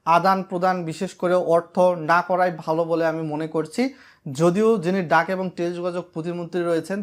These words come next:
তিনি জানিয়েছেন যে প্রায় কয়েক কোটি টাকার একটা প্রজেক্ট চলমান হচ্ছে, যেটা অনলাইনে সরাসরি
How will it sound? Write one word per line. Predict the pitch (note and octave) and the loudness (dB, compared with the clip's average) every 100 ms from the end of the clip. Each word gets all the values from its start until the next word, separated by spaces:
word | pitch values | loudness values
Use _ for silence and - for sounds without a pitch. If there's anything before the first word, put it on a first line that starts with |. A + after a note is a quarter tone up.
| G#3 | -6
তিনি | D#3 E3 D3 | -6 -2 -2
জানিয়েছেন | D#3 E3 F3 F3+ E3+ F3+ | -2 -4 -6 -8 -4 -2
যে | C4 - - _ - | -2 -4 -20 _ 4
প্রায় | E3+ E3+ E3 F#3+ | 6 6 4 2
কয়েক | F#3+ F#3+ - | 2 0 -4
কোটি | F3+ F#3 | -6 0
টাকার | F3+ F3+ F3+ E3+ - _ - | 2 6 4 4 -6 _ -14
একটা | D3+ E3 E3 | -2 -2 0
প্রজেক্ট | F3 E3+ F3+ - | 0 0 -2 0
চলমান | E3+ F3 F3 F3 | 0 2 0 0
হচ্ছে, | E3+ - - A#3 C#4+ - _ C#3+ | -4 -6 -2 -2 -2 -6 _ -6
যেটা | D3+ E3 E3+ F3+ | 2 4 4 4
অনলাইনে | G3+ A3 G#3+ G#3 A#3+ C#4+ - _ - | 2 2 0 0 0 -2 -8 _ 0
সরাসরি | E3+ E3+ F3+ | 0 2 -2